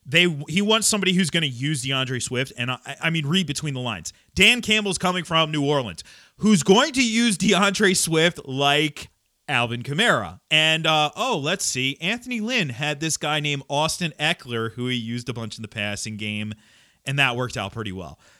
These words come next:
This is great for Swift, although there's a lot of moving pieces, though, with this team. And we'll see how, how they, things shake out for the Lions. It's like, it's almost full rebuild mode, though. Essentially, I mean, I guess it is full rebuild,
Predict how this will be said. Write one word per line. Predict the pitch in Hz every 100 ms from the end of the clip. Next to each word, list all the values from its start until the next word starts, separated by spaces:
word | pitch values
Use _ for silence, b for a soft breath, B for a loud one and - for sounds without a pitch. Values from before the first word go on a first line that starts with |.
| b -
This | 175 233
is | 285 208
great | 143 151 175 240
for | - 180 147
Swift, | - - 165 185 - -
although | 143 143 139
there's | 135 127
a | 127
lot | 123 135 147
of | 139
moving | 139 123 117
pieces, | - 127 120 - 107
though, | 110 104
with | 101 -
this | 101
team. | - - 113
And | 101
we'll | 120
see | - 170
how, | 165 151 131 - b b b b
how | - 180
they, | 185 180 170
things | 156 160 185 170
shake | - 170 147 143
out | 131 156
for | -
the | 139
Lions. | 117 120 135 143 120
It's | -
like, | 160 147 _ _
it's | -
almost | 170 196 190 -
full | 160 151 123
rebuild | 123 127 113 101 104
mode, | 101 98 98
though. | 98 98
Essentially, | - 131 131 -
I | 143
mean, | 143 143
I |
guess | 131 127
it | 104
is | 113 104
full | 104 110
rebuild, | 110 113 123 104 101